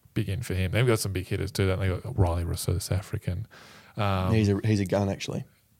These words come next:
Speaker 1: Riley?
Speaker 2: Yeah,
Speaker 1: Oh,
Speaker 2: very, very good player.
Speaker 1: yeah, fantastic player. Bo Webster can hit a long ball too, can't he?
Speaker 2: He can. He's, um, much improved player last year, wasn't
Speaker 1: Yeah.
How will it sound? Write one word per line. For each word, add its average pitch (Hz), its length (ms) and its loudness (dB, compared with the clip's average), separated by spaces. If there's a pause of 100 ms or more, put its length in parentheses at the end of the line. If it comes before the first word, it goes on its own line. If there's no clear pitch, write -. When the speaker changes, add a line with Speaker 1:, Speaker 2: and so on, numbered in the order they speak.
(120)
Speaker 1:
Riley? 107 460 2
Speaker 2:
Yeah, 101 300 2 (180)
Speaker 1:
Oh, 101 140 2
Speaker 2:
very, 104 140 2
very 98 200 2
good - 120 -4
player. 117 260 0
Speaker 1:
yeah, 92 60 -4 (260)
fantastic 98 540 -4
player. 92 360 -2 (220)
Bo 123 140 0
Webster 113 280 -2
can - 140 -10
hit 87 100 -6
a - 60 -10
long 98 180 -10
ball - 180 -8
too, - 180 -10
can't 95 240 -8
he? - 40 -8 (120)
Speaker 2:
He 107 40 -2
can. 110 360 2
He's, 110 300 2
um, 101 460 2 (1800)
much 117 340 0
improved 104 360 -4
player 104 280 -2
last 107 380 -4
year, 113 280 -6
wasn't 113 220 0
Speaker 1:
Yeah. 104 80 0